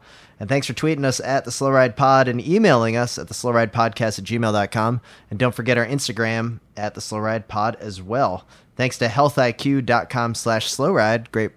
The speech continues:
way to save money on your life insurance for being a healthy individual. And we'd also like to encourage you to go to Facebook and look for our secret group, the official Slow Ride Podcast Fan Experience Zone. And if you haven't already, click subscribe on Apple Podcasts and give us a review.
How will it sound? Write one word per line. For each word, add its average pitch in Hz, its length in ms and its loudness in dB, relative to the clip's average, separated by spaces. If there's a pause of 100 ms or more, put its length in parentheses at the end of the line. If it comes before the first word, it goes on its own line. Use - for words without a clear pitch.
(120)
way 110 240 -2
to 107 100 -4
save 117 280 -2
money 117 200 -2
on 110 60 -2
your 107 100 -2
life 120 220 0
insurance 113 420 -6
for - 160 -16
being 104 220 -8
a 98 60 -6
healthy 104 300 -6
individual. 107 560 -4 (600)
And 226 320 4
we'd 156 100 2
also 156 240 4
like 147 220 2
to 147 360 0
encourage 151 440 0
you 156 80 2
to 147 80 0
go 143 200 4
to 143 80 2
Facebook 147 480 2
and 135 80 -4
look 135 120 -2
for 139 120 2
our 135 80 2
secret 135 260 -2
group, 147 380 -2
the 113 160 -2
official 120 560 0
Slow - 240 -4
Ride 120 240 2
Podcast 113 520 -2
Fan 120 260 2
Experience 135 500 -2
Zone. 92 260 -6 (540)
And 110 100 -4
if 107 80 -6
you 131 80 4
haven't 143 200 6
already, 160 420 6 (640)
click 202 180 0
subscribe 127 580 4
on 107 120 2
Apple 107 240 0
Podcasts 117 500 2
and 127 80 -6
give 151 100 0
us 165 140 -2
a - 20 2
review. 185 380 4